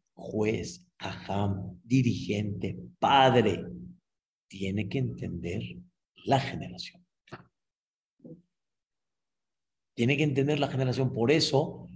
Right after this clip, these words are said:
no vas a ir ¿con quién? Con Rabbi Akiva. Vas a ir con el que está en esa generación.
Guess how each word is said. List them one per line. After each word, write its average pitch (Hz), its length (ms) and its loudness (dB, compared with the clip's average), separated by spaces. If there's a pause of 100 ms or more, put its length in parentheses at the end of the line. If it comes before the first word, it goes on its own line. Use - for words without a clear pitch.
(180)
no 123 240 4
vas 196 260 6
a 151 100 8
ir 120 420 2
¿con 113 180 0
quién? - 640 -2 (320)
Con 110 180 -6
Rabbi 110 220 0
Akiva. 104 600 0 (1700)
Vas 131 240 0
a 135 80 4
ir 175 320 4
con 123 220 2
el 101 220 0
que 113 100 -6
está - 580 0
en 127 220 6
esa 208 240 8
generación. - 500 -6